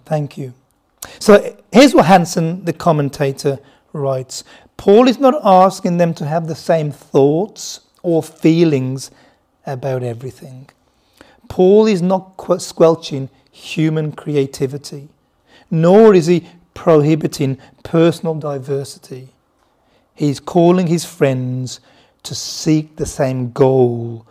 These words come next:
with a like mind." That's what Christ is doing here. With all our beauty of being different,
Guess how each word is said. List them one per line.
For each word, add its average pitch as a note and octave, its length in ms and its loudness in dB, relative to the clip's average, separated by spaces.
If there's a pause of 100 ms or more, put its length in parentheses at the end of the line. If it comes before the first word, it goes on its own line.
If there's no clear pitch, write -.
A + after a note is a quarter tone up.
(280)
with B2 180 -4
a B2 80 -2
like A#2+ 580 -6 (100)
mind." A#2 840 -16 (440)
That's D3+ 220 -10
what G3 160 -12
Christ D#3+ 360 -4
is C#3 100 -6
doing C3+ 300 -10
here. B2 320 -14 (340)
With C#3+ 120 -6
all G3 280 2
our A3 160 4
beauty E3+ 540 -6
of C#3+ 180 -10
being D3 280 -4
different, C3+ 580 -6